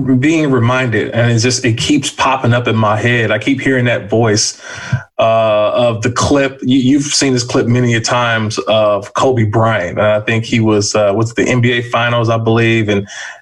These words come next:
he was up two oh, and the reporter says, you know, "Kobe, why are you not smiling? Shouldn't you, you're happy you're up two oh?" And, and Kobe says,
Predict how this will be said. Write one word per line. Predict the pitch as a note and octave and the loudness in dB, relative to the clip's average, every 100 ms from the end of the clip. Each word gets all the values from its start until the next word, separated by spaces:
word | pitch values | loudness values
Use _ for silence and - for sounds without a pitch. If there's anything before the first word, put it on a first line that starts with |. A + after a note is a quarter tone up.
| _ _ - | _ _ -2
he | B2+ | 2
was | A2+ G#2 | 2 2
up | G#2+ - | 0 -2
two | - C#3 A#2 | 0 2 4
oh, | A#2 A2+ A2+ | 2 2 2
and | G#2+ G2+ | 2 0
the | |
reporter | F#2+ G2+ - A#2+ A2+ | 0 0 0 0 0
says, | A#2 A#2 G#2+ A2 | 0 0 2 0
you | |
know, | A2+ A2+ | 0 0
"Kobe, | - A#2+ A#2 A2+ A2+ - - _ - | 0 0 2 0 -2 -10 -20 _ -2
why | G#2+ | 0
are | |
you | A#2+ A#2+ | 2 2
not | A#2+ | 0
smiling? | - B2 A#2+ A#2 G#2 G2 | -2 0 0 0 0 -2
Shouldn't | - B2 A#2+ | 0 2 2
you, | B2+ | 2
you're | G#2+ | 2
happy | C3 C#3 A#2 | 0 0 0
you're | A2+ B2+ | 2 2
up | A#2+ | 0
two | - B2 C3 | 0 2 2
oh?" | C#3+ G#2+ | 2 0
And, | G#2 G#2 | -2 -2
and | G2+ G2 | -2 0
Kobe | A#2+ A#2+ A2 | 2 2 2
says, | A2+ G#2 G2 | 2 2 0